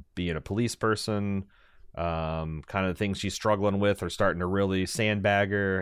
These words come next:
and, uh, all in the backdrop of this, uh, this, this, this crazy mystery they're trying to solve.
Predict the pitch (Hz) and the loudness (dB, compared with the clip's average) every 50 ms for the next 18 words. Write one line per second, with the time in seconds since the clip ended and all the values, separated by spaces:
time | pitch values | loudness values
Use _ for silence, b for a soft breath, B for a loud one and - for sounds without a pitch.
0 | - - 85 87 87 85 85 85 82 85 80 - 85 80 80 80 78 76 76 73 | -4 -6 -6 -4 -4 -4 -4 -4 -4 -6 -6 -4 -4 -2 -2 -2 -2 -2 -2 -4
1 | 73 b b b b b b b b b b b b - 104 104 101 101 98 98 | -6 b b b b b b b b b b b b 2 4 6 6 6 4 4
2 | 92 80 98 95 95 - - 98 95 92 92 - - 90 78 73 90 90 87 85 | 2 2 2 2 2 2 2 2 4 4 4 2 0 -6 -6 0 0 0 0 0
3 | - - - - - - - _ _ _ _ _ _ _ _ _ 58 55 55 53 | -2 -6 -8 -10 -10 -12 -16 _ _ _ _ _ _ _ _ _ -20 -20 -20 -20
4 | 57 67 85 95 98 95 92 82 71 101 104 101 110 117 107 - - - - 120 | -12 -6 -4 -2 -2 -2 -2 -4 -4 -6 -6 -2 -2 -2 -2 -2 -6 -4 -2 -2
5 | 113 - - - 139 143 139 151 165 202 202 - - 85 80 78 76 - 85 78 | -2 -2 0 2 4 4 4 4 4 2 2 2 2 0 0 0 0 -2 -2 -2
6 | 73 73 71 - 73 69 69 71 69 - | -2 -4 -4 -4 -4 -2 -2 -4 -6 -8